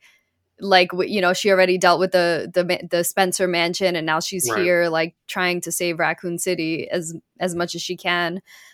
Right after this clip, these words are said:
Speaker 1: um, and take down Umbrella. So I, I just feel like she's just a lot more, like,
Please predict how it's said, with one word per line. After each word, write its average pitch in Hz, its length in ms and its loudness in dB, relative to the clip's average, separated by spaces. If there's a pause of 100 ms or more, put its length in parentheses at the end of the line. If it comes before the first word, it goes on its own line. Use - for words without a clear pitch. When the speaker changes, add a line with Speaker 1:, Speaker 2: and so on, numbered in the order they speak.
(120)
Speaker 1:
um, 170 320 4
and 180 100 0
take 185 220 0
down 175 160 2
Umbrella. 165 500 4
So 165 360 0
I, 175 220 6
I 202 40 4
just 240 220 0
feel 220 120 2
like 196 140 2
she's 208 220 -4
just 190 160 -2
a 175 80 2
lot 160 240 2
more, 160 240 -2
like, 107 240 -4